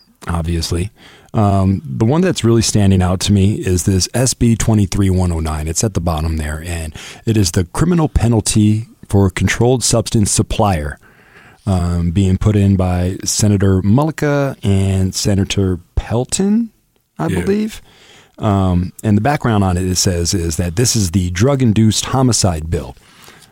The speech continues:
Speaker 1: Um, and the bill makes it a level one drug felony if a person sells, dispenses, distributes, or otherwise transfers any quantity of a controlled substance or any material compound, mixture, or preparation,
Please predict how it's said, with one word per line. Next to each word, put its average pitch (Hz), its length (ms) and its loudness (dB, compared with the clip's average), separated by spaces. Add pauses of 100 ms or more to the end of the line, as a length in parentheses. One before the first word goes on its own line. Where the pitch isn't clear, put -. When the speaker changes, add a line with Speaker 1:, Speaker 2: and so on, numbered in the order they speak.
(200)
Speaker 1:
Um, 85 560 -2
and 87 420 -4
the 87 60 -4
bill 107 260 2
makes 113 240 2
it 110 80 2
a 95 40 2
level 139 280 2
one 127 240 2
drug 107 320 2
felony 82 540 -4
if - 100 -6
a 101 60 -4
person 104 400 2
sells, 127 480 0
dispenses, 95 720 0
distributes, 101 720 0 (340)
or 110 80 2
otherwise 104 500 2
transfers 107 720 0
any 127 220 2
quantity 110 840 0
of 92 100 -2
a 95 60 -2
controlled 104 480 0
substance 98 600 0 (280)
or 110 140 2
any 151 220 2
material 98 480 2
compound, 92 600 0
mixture, 113 440 0
or 135 300 2
preparation, 87 800 0